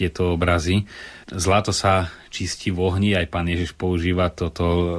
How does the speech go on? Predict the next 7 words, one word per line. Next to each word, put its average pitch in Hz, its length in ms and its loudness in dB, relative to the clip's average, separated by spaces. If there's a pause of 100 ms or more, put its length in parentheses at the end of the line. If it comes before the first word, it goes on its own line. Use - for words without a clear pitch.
by 85 160 -2
sme 85 160 -2
povedali, 85 480 0
ľudové 85 400 2
príslovie, 87 640 0
ľudovú 87 320 2
múdrosť, 87 640 0